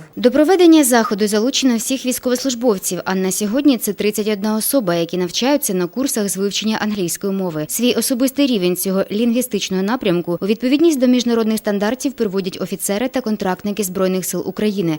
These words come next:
За словами начальника навчально-наукового центру мовної підготовки Миколи Бархатова, такі конференції у майбутньому мають стати традиційними.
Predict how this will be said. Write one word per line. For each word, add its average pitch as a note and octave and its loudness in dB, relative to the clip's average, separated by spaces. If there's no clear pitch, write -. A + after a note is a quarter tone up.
За B3 2
словами C#4 4
начальника G#3 2
навчально-наукового F#3 -2
центру B3 0
мовної F3+ 0
підготовки B3+ 0
Миколи A3+ 2
Бархатова, G#3+ 0
такі C4+ 2
конференції C#4+ 2
у - 0
майбутньому A#3 4
мають G#3 0
стати F3+ -2
традиційними. D#3+ -2